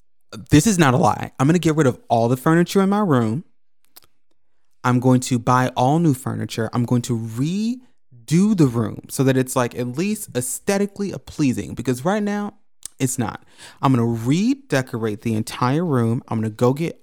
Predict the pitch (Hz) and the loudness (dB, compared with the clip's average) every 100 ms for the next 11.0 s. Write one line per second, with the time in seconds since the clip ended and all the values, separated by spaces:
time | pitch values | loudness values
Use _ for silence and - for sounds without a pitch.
0 | - 120 120 147 202 - 147 143 - 151 | -6 -4 0 -2 -2 -2 0 -2 0 -2
1 | 135 107 110 - - 147 156 160 - 156 | 0 -4 -6 -6 -2 0 0 -2 0 0
2 | 156 160 - - - - 139 139 127 117 | 0 -4 -10 -20 -20 -4 0 2 2 0
3 | 117 139 147 135 131 123 139 131 131 - | 0 0 0 -2 -2 0 0 0 -2 0
4 | 123 120 113 107 113 - 175 170 170 123 | -2 0 -4 -4 -6 -2 0 2 0 -2
5 | - 143 139 139 139 - 135 131 123 113 | -4 -4 -2 -2 -4 -4 -4 -4 -6 -8
6 | - - 208 196 127 117 - - - - | -10 -8 -6 -2 0 0 -4 -20 -8 0
7 | 165 202 165 147 151 - 143 101 143 151 | 2 2 2 0 0 0 0 2 2 0
8 | 202 185 185 139 180 135 - - 180 196 | -2 -4 -4 -2 -2 -2 -6 0 2 2
9 | - 202 202 202 190 160 151 117 113 120 | 0 0 2 2 2 0 0 0 -2 -2
10 | 156 139 131 123 - 120 127 139 147 156 | -2 0 0 -2 -8 -2 0 0 -2 -4